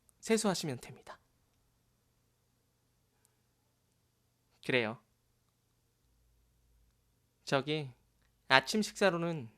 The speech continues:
스크램블 에그와 함께 간단한 생과일 주스 어떻습니까?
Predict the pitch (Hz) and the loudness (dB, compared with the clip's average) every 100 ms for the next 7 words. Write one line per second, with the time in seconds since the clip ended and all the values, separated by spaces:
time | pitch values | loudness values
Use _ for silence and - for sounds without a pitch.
0 | _ _ _ - - 233 220 202 170 107 | _ _ _ -12 -4 2 4 4 4 4
1 | 104 135 127 127 - 110 - _ _ _ | 2 -4 -6 -12 -16 -16 -18 _ _ _
2 | _ _ _ _ _ _ _ _ _ _ | _ _ _ _ _ _ _ _ _ _
3 | - 135 147 143 131 110 113 _ _ _ | -4 0 2 0 -2 -8 -14 _ _ _
4 | _ _ - 202 190 175 147 - - 90 | _ _ -12 -8 -6 -6 -8 -12 -8 -8
5 | 90 113 - 101 - 135 | -8 -12 -14 -16 -18 -20